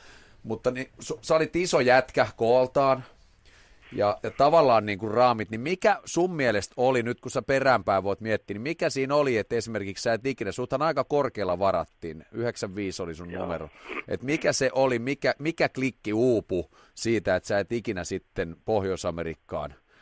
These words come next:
Speaker 1: ö, jalkautunut, eli, eli mistä, mistä se jäi? Mä oon itse miettinyt omalla kohdalla, että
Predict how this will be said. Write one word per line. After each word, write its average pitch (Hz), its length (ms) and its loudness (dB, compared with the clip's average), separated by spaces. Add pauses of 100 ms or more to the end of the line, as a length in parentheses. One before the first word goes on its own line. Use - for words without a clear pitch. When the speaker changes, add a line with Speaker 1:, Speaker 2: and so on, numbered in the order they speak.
(520)
Speaker 1:
ö, - 260 -20 (640)
jalkautunut, 92 1000 2 (300)
eli, 87 340 -6
eli 90 320 -8 (420)
mistä, 135 400 -6
mistä 160 320 -4
se 110 120 -4
jäi? 104 160 2
Mä 123 140 0
oon 151 100 0
itse 165 280 -4
miettinyt 113 440 -4
omalla 123 220 2
kohdalla, 90 340 -2
että 92 260 -8